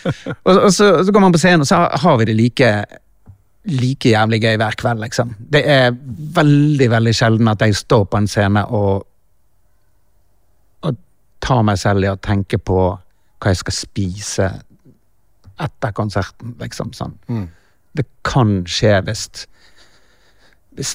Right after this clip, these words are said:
Speaker 1: man bare rett og slett er sliten nok, liksom. Men, øh, altså, man har, vi har det jo stort sett alltid veldig, veldig gøy.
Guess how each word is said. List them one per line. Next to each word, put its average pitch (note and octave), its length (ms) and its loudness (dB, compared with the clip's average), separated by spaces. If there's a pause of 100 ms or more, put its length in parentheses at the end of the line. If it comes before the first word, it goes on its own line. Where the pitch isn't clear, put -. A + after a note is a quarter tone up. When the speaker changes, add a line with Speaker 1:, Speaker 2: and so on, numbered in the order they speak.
Speaker 1:
man B2+ 200 4
bare B2 180 4
rett A2 160 0
og - 60 -6
slett A2 180 0
er G#2+ 80 2
sliten G#2 440 -2
nok, G#2 180 -2
liksom. A2 400 -6
Men, C#3+ 400 2
øh, B2 640 -12
altså, C#3+ 140 0
man D#3+ 120 4
har, D3 380 6
vi C3 120 2
har D3+ 120 2
det C3 80 4
jo A2+ 140 2
stort B2+ 80 0
sett - 180 -6
alltid A2 400 0
veldig, A2+ 340 0
veldig G2+ 220 -2
gøy. A2 220 -8